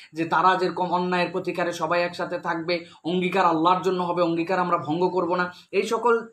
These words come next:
নির্ধারিত পদ্ধতি তারা আমাদের সাথে আসলে আমাদের কাছে ইহুদিরাও তাদের মতো সুন্দর আচরণ পাবে। যে ইহুদিরা প্রথম দিন থেকে রাসূল আকরাম সাল্লাল্লাহু আলাইহি ওয়াসাল্লামের বিরোধিতা করছে, রাসূল আকরাম সাল্লাল্লাহু আলাইহি ওয়াসাল্লাম তাদের ব্যাপারে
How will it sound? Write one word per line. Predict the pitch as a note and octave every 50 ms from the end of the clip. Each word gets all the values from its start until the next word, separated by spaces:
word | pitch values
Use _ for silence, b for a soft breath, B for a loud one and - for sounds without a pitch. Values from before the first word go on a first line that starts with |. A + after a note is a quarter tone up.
| - F3+
নির্ধারিত | F3+ F#3+ F3+ E3 F#3 A3 G#3+ A3+ - A3+
পদ্ধতি | G#3 F3+ G3 F#3+ F3+ A3 - G#3+ G3+
তারা | - G#3+ F#3+
আমাদের | F#3+ F#3+ F#3 F3+ F#3+
সাথে | F#3 - G#3 - A3
আসলে | G#3+ A#3+ A#3+ - D4 D4 F4 E4+ E4+ B B B B
আমাদের | - D#3+ E3+ F3 F3+ F3
কাছে | F3 F3 E3+ - F3+
ইহুদিরাও | E3 D#3 D3+ E3 F#3+ A3+ C4 C#4 -
তাদের | - F3+ E3 E3 D#3+
মতো | D3+ D3 D3 D#3
সুন্দর | - - G3+ A3 G#3+ G3 F#3+ D#3
আচরণ | C#3+ C#3+ - C#3+ C3+ C3 B2+
পাবে। | C3 B2+ - B2+
যে | C3+ F#3 A3
ইহুদিরা | A3+ A#3 A#3+ G3+ A3 A3+ A3 A3 A3+ A3+ B B B B B -
প্রথম | G3+ F#3+ B3 A#3+ A#3 A#3
দিন | A#3+ A#3
থেকে | A3 A#3 G#3 A#3
রাসূল | A3 G#3 G3+ G3+ G#3
আকরাম | G#3 G#3 G3+ F#3+
সাল্লাল্লাহু |
আলাইহি | F3+
ওয়াসাল্লামের | F#3 - - F#3+ F#3 F3 D#3
বিরোধিতা | D#3+ F3+ A3+ A3+ G#3 A3+ A3
করছে, | A3 A3 A3 - B3
রাসূল | A3 G3 - F3+ F3+
আকরাম | E3+ F3 F3 E3
সাল্লাল্লাহু | - E3+ D#3 - F#3+ G3+ G#3
আলাইহি |
ওয়াসাল্লাম | G3+
তাদের | F#3 D#3 D3+ D#3+ D3+
ব্যাপারে | D3+ D3 C#3+ D3+ D#3 F3+